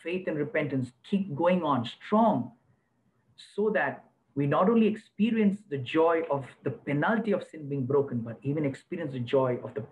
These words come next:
power of sin being broken, till one day God will completely forever deliver us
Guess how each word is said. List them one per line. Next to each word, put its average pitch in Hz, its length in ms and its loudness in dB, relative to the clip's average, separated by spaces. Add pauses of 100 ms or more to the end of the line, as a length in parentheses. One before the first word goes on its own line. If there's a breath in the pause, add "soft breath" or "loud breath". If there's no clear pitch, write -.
power 175 380 4
of 151 180 0
sin 135 140 -8
being 123 200 -2
broken, 120 440 -4 (360)
till 123 140 0
one 170 320 4
day 131 280 -2 (580)
God 160 260 2
will 127 120 -2
completely 190 600 0
forever 143 340 2
deliver 131 360 2
us 123 140 -2